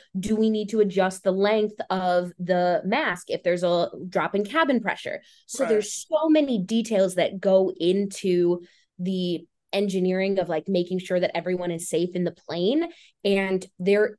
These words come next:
Speaker 1: a-, there is another, um, statistic through the D O T in the U S with emergency landings and stuff, people need to be able to evacuate the plane within ninety seconds. That is, like, an industry standard. And that is why,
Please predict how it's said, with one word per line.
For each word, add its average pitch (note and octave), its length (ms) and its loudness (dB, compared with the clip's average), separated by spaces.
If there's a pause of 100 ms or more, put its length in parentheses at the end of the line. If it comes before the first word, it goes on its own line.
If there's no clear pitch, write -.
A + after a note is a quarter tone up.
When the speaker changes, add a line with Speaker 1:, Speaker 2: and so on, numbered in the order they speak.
Speaker 1:
a-, G3+ 260 -2
there G3+ 300 0
is A#3+ 240 0
another, G3 800 0
um, D#3+ 380 -8
statistic F#3 760 -2 (140)
through G3+ 280 2
the G3 100 2
D F#3+ 180 0
O F3+ 80 6
T F3+ 300 -8
in E3+ 100 -6
the E3 80 -4
U E3+ 100 0
S G3+ 280 0 (640)
with G#3+ 440 4
emergency G3 880 0
landings G3+ 580 0
and F3 160 -4
stuff, F3 240 -2 (360)
people A#3 260 0
need A3 240 2
to A3 80 -2
be G3+ 320 -4
able F#3+ 280 0
to G3 140 -6
evacuate F3+ 540 -2
the - 60 -10
plane F3+ 340 -2
within F3 260 0
ninety E3 360 -4
seconds. - 580 -8 (160)
That F#3+ 360 0
is, F#3+ 360 0
like, F3 160 2
an E3+ 100 -2
industry F#3+ 520 -2
standard. E3+ 720 0
And F3+ 200 0
that F3 160 0
is F3+ 120 0
why, E3 460 -2